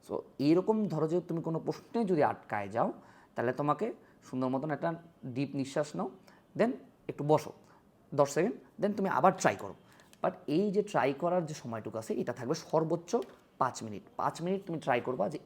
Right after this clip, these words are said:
এই, এই যে আমি যেটা আটকে গেছি এটা পারার, পাঁচ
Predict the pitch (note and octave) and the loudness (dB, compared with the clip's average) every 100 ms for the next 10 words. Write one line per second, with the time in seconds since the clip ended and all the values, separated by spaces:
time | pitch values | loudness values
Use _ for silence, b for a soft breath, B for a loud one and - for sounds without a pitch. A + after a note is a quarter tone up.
0 | C3 C#3+ G3+ - _ _ _ - B2+ A#2 | 0 0 -2 -8 _ _ _ -4 -2 0
1 | A2+ A#2+ A2+ A2+ B2 B2 B2 A2+ A#2 D3 | 0 2 2 0 -2 -2 2 2 2 2
2 | C3+ C#3 - B2+ - C#3+ G#2 F2+ - B | 0 0 -2 -2 2 4 2 -4 -18 B
3 | B B B - D3 | B B B 0 0